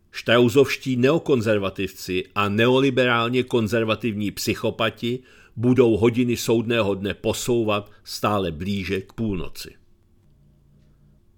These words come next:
Dále tu mám Zgliat R U, který spekuluje nad tím,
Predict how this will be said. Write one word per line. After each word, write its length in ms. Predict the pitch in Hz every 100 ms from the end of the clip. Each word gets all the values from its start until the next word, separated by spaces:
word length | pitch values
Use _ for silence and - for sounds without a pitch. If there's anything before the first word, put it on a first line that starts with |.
| _ _ _ _ _ _ _ _ _ _ _ _ _ _ _ _ 107
Dále 420 | 104 113 120 143
tu 220 | 143 151
mám 420 | 151 151 151 156
Zgliat 640 | 104 92 110 113 113 127 - 139
R 240 | 120 107 -
U, 380 | 101 98 117 - _ _ _ _
který 420 | - - 117 127
spekuluje 720 | - - 131 - 147 147 139 113
nad 240 | 113 -
tím, 520 | - 117 113 123 135